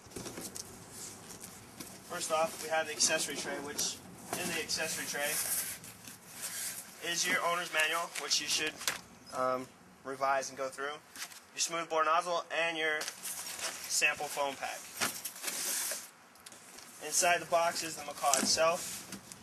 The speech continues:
In order to take the Macaw out, you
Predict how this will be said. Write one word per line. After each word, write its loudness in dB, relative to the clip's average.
In -2
order 4
to -2
take 4
the -2
Macaw 4
out, 2
you 0